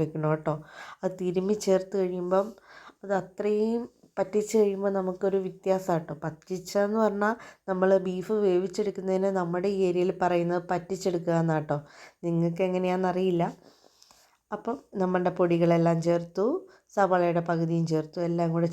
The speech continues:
ചേർത്ത് ദേ നന്നായിട്ട് തിരുമ്മി പിടിപ്പിച്ച് ഇത് ഏകദേശം ദേ ഈ പരുവത്തിലായി. കാണുമ്പോൾ തന്നെ എന്ത് ഭംഗിയാന്ന് നോക്കിയേ. ഈ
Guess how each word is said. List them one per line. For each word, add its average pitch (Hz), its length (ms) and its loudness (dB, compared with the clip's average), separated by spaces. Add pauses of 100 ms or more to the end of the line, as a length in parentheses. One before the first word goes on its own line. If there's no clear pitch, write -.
ചേർത്ത് 170 380 -4
ദേ 208 80 -2 (240)
നന്നായിട്ട് 165 540 0 (120)
തിരുമ്മി 170 400 0
പിടിപ്പിച്ച് 170 560 -4 (480)
ഇത് 196 160 4
ഏകദേശം 170 560 2
ദേ 175 140 -4
ഈ - 20 -8 (100)
പരുവത്തിലായി. 165 640 2 (280)
കാണുമ്പോൾ 202 500 -4
തന്നെ 175 220 -2
എന്ത് 175 140 0 (100)
ഭംഗിയാന്ന് 180 420 -2
നോക്കിയേ. 180 260 -4 (1900)
ഈ 262 40 -4